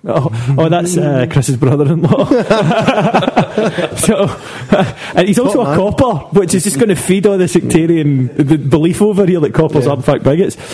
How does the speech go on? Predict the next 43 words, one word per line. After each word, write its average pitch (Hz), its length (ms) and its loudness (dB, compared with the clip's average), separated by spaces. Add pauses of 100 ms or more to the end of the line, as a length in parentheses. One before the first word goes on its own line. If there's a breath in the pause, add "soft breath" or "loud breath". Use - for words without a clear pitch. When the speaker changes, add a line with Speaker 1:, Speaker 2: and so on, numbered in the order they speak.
(220 loud breath)
Speaker 1:
Um, 156 280 0
Richard 175 400 0
Glenn, 156 360 0
"Cracker 190 380 -2
today. 143 360 0
Well 185 160 0
pleased 160 320 0
to 143 60 0
see 156 180 0
we've 147 200 0
lad 135 220 0
get 139 140 0
a 131 40 -2
goal 156 360 0
and 139 80 -2
what 139 160 0
it 135 60 -4
meant 135 240 0
to 147 60 2
him 139 80 0
to 117 60 -4
score - 200 -2
for 120 100 -2
the 113 80 2
Rangers. 160 400 -2
Sitting - 220 -2
in 127 80 -2
G 127 300 -2
two 123 320 0
row, 123 240 2
got 117 200 0
a 117 60 0
good 117 160 -2
view 117 160 0
of 107 80 0
the 110 40 0
celebrations 107 640 -2
as 98 140 -4
well. 90 220 -2
We 98 140 0
are 92 60 0
the 95 60 -4
people." 101 360 -2